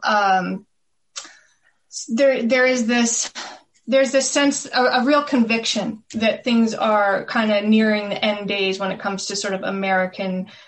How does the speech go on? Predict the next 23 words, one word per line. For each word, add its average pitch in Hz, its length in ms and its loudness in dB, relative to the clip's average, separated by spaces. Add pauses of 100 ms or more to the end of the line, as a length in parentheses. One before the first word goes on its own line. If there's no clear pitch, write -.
(120)
republicanism 254 1120 -2 (720)
and 220 220 0
self-government 220 1000 0
and 196 140 -2
liberty. 185 720 -4 (340)
And 233 180 2
so 233 220 0
they 233 140 2
really 247 360 0
think 220 360 0
that 196 640 0
sort - 340 -4
of 202 100 -4
the 196 80 -6
technocratic 226 1000 -2
elites, 190 760 -6
if 220 160 -6
they're 220 140 0
allowed 214 500 2
to 240 140 -4
kinda 196 300 -4
keep 214 340 -4
going 190 600 -2